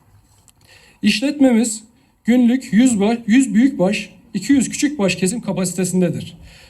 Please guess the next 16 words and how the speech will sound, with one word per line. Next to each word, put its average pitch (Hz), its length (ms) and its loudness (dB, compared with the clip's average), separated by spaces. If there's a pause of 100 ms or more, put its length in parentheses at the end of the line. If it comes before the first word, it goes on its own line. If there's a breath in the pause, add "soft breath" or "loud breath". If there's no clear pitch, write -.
(140 loud breath)
Tesisimizde 233 880 -4
kavurma, 190 600 -4
sucuk, 214 600 -6
pastırma 226 480 -2
ürünleri 202 500 0
ürüt-, 196 400 -6
üretimler 190 400 -2
yapılacak 240 520 -2 (480 loud breath)
ve 233 160 -2
Kars 254 280 -2
markası 208 400 -6
oluşturulacaktır. 185 920 -6 (1200)
Bu 170 220 -2
sayede 202 520 -4 (560 loud breath)
ülkemizin 240 600 2
ve 160 100 -4